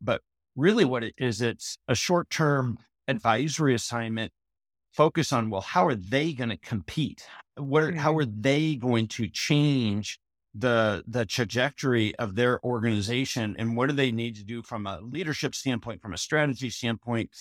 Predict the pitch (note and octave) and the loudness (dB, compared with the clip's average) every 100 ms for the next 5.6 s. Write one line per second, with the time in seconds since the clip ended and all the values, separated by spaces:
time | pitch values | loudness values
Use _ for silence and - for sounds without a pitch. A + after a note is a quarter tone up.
0 | - _ C#3 A#2+ A2 G2+ C3 C#3+ D3 A#2 | -20 _ -2 0 0 0 0 0 -2 -2
1 | - A2+ G#2 - G#2+ D#2+ A#2 A2 A#2 A#2 | -4 -4 -4 -2 -4 -4 -4 -4 -6 -6
2 | A2 A2+ G#2 G#2 A2+ G2+ A2+ C3+ A#2+ F3+ | -8 -8 -8 -6 -6 -6 -6 -4 2 2
3 | D#3 C3+ G2 F#2 _ _ _ C3+ C3+ C3+ | 4 2 0 -4 _ _ _ 2 4 4
4 | D3 - D3+ C#3 - - - D3 - - | 0 0 0 0 -2 -8 -2 -2 -2 0
5 | C#3 C#3+ C#3 A#2+ A2 F2+ | 2 4 2 0 -2 -2